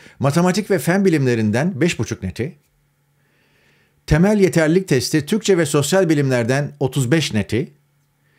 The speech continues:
Türk dili ve edebiyatı, tarih ve coğrafyadan on beş neti, yani puanının hesaplamasında kullanılacak elli beş neti vardır.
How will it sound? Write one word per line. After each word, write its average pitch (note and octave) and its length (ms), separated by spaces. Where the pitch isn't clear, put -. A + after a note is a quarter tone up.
Türk A#3 240
dili F#3+ 180
ve F#3 100
edebiyatı, C#3+ 580
tarih F3 360
ve F3 100
coğrafyadan C#3 720
on F#3+ 220
beş C#3 200
neti, F2+ 240
yani D#3+ 420
puanının E3 480
hesaplamasında D3 720
kullanılacak C3+ 600
elli D#3+ 240
beş E3 180
neti C3+ 200
vardır. E2 440